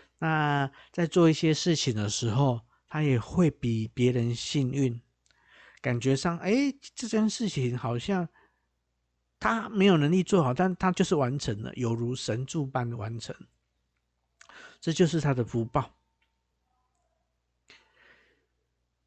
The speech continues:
最后一个特质呢，我们谈到的是那个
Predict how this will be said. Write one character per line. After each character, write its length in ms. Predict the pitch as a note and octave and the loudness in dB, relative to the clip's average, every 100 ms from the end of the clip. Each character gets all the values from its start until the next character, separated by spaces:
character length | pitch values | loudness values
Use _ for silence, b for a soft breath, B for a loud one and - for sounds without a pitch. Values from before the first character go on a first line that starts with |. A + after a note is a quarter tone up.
| _ | _
最 200 | - A#3+ | 0 2
后 160 | A#3+ A3 | 4 4
一 60 | |
个 100 | F3 | 2
特 300 | D#3+ - G3 | 0 2 2
质 320 | D3+ - A#2+ G#2+ | 2 -2 -2 0
呢， 340 | A2+ A2+ A2+ | -2 -2 -4
我 120 | A2 | -6
们 200 | A2 A#2 | -6 -6
谈 280 | G#2+ B2 C#3 | -4 -4 -2
到 160 | D3+ C#3 | -2 -2
的 160 | B2 | -2
是 320 | A#2 D3 C#3 | -4 -2 0
那 260 | C3+ C3 A#2+ | 0 -4 -6
个 580 | A2+ C3 B2 F2+ F2+ F#2 | -8 -8 -6 -8 -8 -10